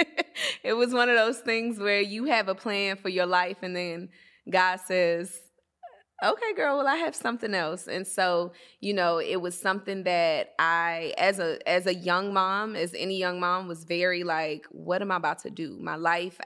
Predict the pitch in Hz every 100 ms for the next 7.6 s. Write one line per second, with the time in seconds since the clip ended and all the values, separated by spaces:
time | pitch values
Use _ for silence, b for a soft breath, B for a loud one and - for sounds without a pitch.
0 | - - 165 175 185 180 - - 180 190
1 | 196 185 170 175 175 170 165 165 b b
2 | b b _ - 185 180 185 180 165 165
3 | 175 190 180 165 - 165 170 170 - 175
4 | 165 165 165 170 _ _ - 170 180 180
5 | 185 185 180 175 170 165 - 196 180 170
6 | 165 - 160 170 160 - 196 185 170 170
7 | - 196 208 190 165